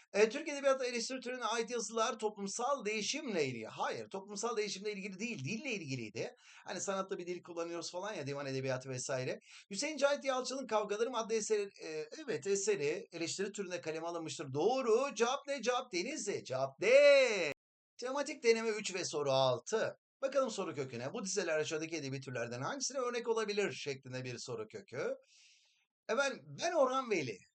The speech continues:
Yazık oldu Süleyman Efendi'ye. Mısra-i meşhurunun mübdi.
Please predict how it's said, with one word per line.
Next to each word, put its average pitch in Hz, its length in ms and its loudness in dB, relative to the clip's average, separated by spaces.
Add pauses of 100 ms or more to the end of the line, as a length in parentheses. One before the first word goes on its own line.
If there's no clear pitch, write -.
Yazık 156 300 0
oldu 139 220 0
Süleyman 127 680 -2
Efendi'ye. 113 800 -4 (120)
Mısra-i 165 640 0
meşhurunun 120 840 -6
mübdi. 120 680 -6